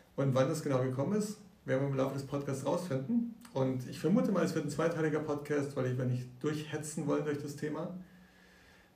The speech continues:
äh, mal sehen. Aber, ähm, aber dann wollen wir uns halt damit beschäftigen, was hat es denn jetzt mit unserem Leben heutzutage zu tun? Welchen Einfluss hat das?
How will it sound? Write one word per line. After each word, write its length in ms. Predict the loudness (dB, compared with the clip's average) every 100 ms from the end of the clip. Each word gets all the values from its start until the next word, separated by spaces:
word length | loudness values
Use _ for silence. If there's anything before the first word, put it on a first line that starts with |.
| _
äh, 40 | -2
mal 320 | 0 2 2
sehen. 440 | 2 0 0 -2 -8 -18 -20 -20 -20 -20 -20 -6
Aber, 500 | 2 4 6 4 2 -2 -10 -20 -20 -20 -20 -18 -10 0
ähm, 680 | 2 4 4 4 0 -2 -4 -8 -16 -2
aber 200 | 4 6
dann 160 | 6 6
wollen 120 | 6
wir 60 |
uns 100 | 4
halt 140 | 2 2
damit 140 | 2
beschäftigen, 500 | 0 -2 0 0 2
was 160 | 2 0
hat 100 | -2
es 100 | 0
denn 140 | 0
jetzt 440 | 0 -2 -8 -14 -6
mit 100 | -2
unserem 400 | 0 0 0 0
Leben 160 | 2
heutzutage 460 | 4 2 2 0 -2
zu 120 | -2
tun? 260 | -2 -2 0
Welchen 360 | -2 -4 -8 -12 -20 -16
Einfluss 380 | -6 -4 -2 0
hat 180 | 0 2
das? 240 | 2 0